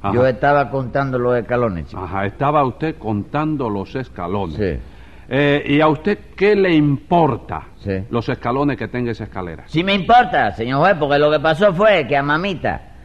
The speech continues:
Speaker 2: la demandaron por falta de pago, tú sabes.
Speaker 1: Ah, la demandaron
Speaker 2: Sí, una
Speaker 1: por
Speaker 2: desconsideración del casero, que es un abusador, la verdad,
Speaker 1: Es
Speaker 2: chico.
Speaker 1: un abu-, antes de seguir esta discusión, Nananina vive en ese edificio.
Speaker 2: En, eh, el Rudecindo.
Speaker 1: Sí,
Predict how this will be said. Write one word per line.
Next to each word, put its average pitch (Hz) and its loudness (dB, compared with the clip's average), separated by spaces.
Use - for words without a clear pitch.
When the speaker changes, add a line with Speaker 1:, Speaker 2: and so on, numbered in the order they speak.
Speaker 2:
la 131 4
demandaron 151 0
por 131 -2
falta 135 0
de 135 0
pago, 120 -2
tú 101 -8
sabes. 104 -2
Speaker 1:
Ah, 165 -4
la 104 -4
demandaron 90 -4
Speaker 2:
Sí, 101 0
una 165 2
Speaker 1:
por 180 2
Speaker 2:
desconsideración 180 0
del 180 2
casero, 170 2
que 120 0
es 127 4
un 135 0
abusador, 147 0
la 131 0
verdad, 113 0
Speaker 1:
Es 98 -4
Speaker 2:
chico. 104 -2
Speaker 1:
un 104 -2
abu-, 98 -4
antes 190 0
de 160 -2
seguir 131 -6
esta 98 -6
discusión, 87 -12
Nananina 151 2
vive 175 0
en 151 -2
ese 147 -6
edificio. 104 -8
Speaker 2:
En, 117 0
eh, 98 0
el 98 0
Rudecindo. 104 0
Speaker 1:
Sí, 87 -8